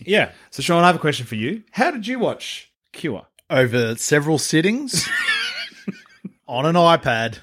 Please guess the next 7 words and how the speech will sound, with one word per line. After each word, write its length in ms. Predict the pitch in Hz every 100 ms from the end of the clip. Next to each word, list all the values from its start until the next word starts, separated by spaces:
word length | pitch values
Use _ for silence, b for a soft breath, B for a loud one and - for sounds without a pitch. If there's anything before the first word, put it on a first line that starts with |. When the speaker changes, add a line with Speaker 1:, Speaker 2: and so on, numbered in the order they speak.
| -
Speaker 1:
Oh, 240 | 127 131
no. 320 | 123 113 107 135 214 - -
Speaker 3:
<laughs> 380 | - - - -
Not 260 | 131 214 -
by 140 | 233
choice. 600 | - 185 139 101 - -
Speaker 1:
Okay. 380 | 131 131 101